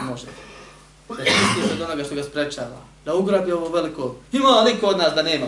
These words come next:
potreba? Ima li ko od nas da nema grijeha? A koliko iskorištavamo blagodat, Allah zbog nas, njemu ne trebamo mi. Mi njega trebamo. Allah zbog nas nam prilazi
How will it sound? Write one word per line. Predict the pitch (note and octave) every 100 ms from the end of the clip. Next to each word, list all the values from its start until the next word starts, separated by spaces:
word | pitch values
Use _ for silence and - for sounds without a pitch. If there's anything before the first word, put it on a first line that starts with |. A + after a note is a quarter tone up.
| -
potreba? | B2 - - - - - - - - - - - _ _ - - - _ _ B2
Ima | C#3
li | D#3 -
ko | D#3+
od | C3+
nas | B2+
da | C3
nema | C3+ B2
grijeha? | B2 B2+ B2+ B2 - - - - - - _ _ _ _ _ _ _ _ - - - - - - - - - _ _ - - - - _ _ _ _ _ _ - - -
A | B2+
koliko | E3 F#3 F3
iskorištavamo | C#3+ - E3 D3+ C#3 C#3
blagodat, | C#3 D3+ C#3+ B2+ -
Allah | E3+ D#3+ C#3 C3
zbog | B2 C3
nas, | D3 F3 A#2+ -
njemu | D3+ C#3+ C3+
ne | C#3+
trebamo | C#3+ A#2 A2+ B2 B2
mi. | C3 A2 - - - - - - - - -
Mi | D#3+ C#3+
njega | C#3 B2+ A#2 B2+
trebamo. | A2+ A2+ - - - - - - - - _ _ _ - - - - _ _ _ -
Allah | D3+ E3+ E3+ D#3
zbog | D3+ D3
nas | F3+ G#3+ G3
nam | D3 C#3+
prilazi | D3 E3 D3+ C3+ C3+